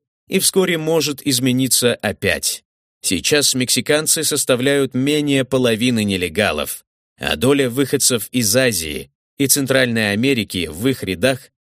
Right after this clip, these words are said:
растёт. На фоне происходящего в Сирии резко возросло число иммигрантов с Ближнего Востока,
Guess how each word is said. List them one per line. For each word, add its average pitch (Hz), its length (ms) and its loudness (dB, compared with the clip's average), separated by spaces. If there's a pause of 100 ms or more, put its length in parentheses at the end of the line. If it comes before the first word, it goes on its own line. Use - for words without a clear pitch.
растёт. 95 640 -2 (440)
На 113 160 2
фоне 143 320 0
происходящего 123 840 0
в - 60 -2
Сирии 87 520 -2 (240)
резко 139 440 2
возросло 127 500 2
число 127 500 2
иммигрантов 120 720 0 (280)
с 92 180 -2
Ближнего 113 500 2
Востока, 80 680 -2